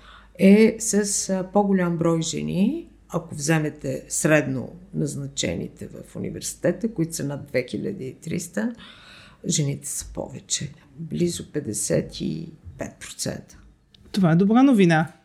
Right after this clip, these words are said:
Speaker 1: И е истинска, защото заместник-ректорката по административната част, която ми е приятелка, тя е математичка, а, се зае с тази задача и съвършено точно е изчислявала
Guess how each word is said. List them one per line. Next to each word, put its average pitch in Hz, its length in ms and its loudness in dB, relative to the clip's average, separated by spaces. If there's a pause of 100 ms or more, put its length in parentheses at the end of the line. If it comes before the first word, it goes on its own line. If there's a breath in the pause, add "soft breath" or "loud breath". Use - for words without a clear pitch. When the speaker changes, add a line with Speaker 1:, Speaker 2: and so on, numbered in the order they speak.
(460)
Speaker 1:
И 196 120 12
е 190 40 12
истинска, 220 680 6
защото 208 880 4 (300 loud breath)
заместник-ректорката 175 1700 2
по 156 140 -2
административната 156 1080 0
част, 202 380 0
която 175 340 0
ми 165 140 0
е 156 120 -2
приятелка, 202 560 2
тя 170 140 0
е 165 40 2
математичка, 165 920 -2 (840 loud breath)
а, 196 280 8
се 190 200 6
зае 185 280 6
с 185 240 -2
тази 165 300 0
задача 185 600 2
и 208 140 6
съвършено 196 720 4
точно 180 500 -2
е 180 60 -2
изчислявала 160 1120 -4